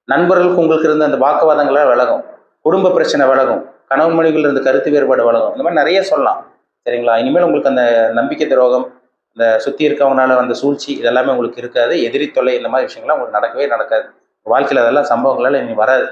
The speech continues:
சரிங்களா? நல்ல ஒரு வாழ்க்கையை அடியெடுத்து வைக்க போறாங்க எல்லா மகர ராசிக்காரங்களும். உத்திராடம், திருவோணம், அவிட்டம் இந்த மூணு நட்சத்திரக்காரங்களும் இந்த மாதம் ரொம்ப, ரொம்ப, ரொம்ப நல்லா இருக்க போறீங்கிறதுல சந்தேகமே கிடையாது. நல்ல விதமா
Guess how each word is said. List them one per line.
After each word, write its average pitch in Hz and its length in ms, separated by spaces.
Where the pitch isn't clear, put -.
சரிங்களா? 113 400
நல்ல 131 220
ஒரு 160 100
வாழ்க்கையை 147 460
அடியெடுத்து 139 380
வைக்க 123 180
போறாங்க 120 340
எல்லா 117 220
மகர 127 200
ராசிக்காரங்களும். 120 680
உத்திராடம், 139 520
திருவோணம், 131 420
அவிட்டம் 120 440
இந்த - 200
மூணு 143 320
நட்சத்திரக்காரங்களும் 143 800
இந்த 117 160
மாதம் 120 300
ரொம்ப, 135 240
ரொம்ப, 123 200
ரொம்ப 120 200
நல்லா 127 200
இருக்க 135 180
போறீங்கிறதுல 113 640
சந்தேகமே 117 460
கிடையாது. 110 360
நல்ல 131 260
விதமா 151 280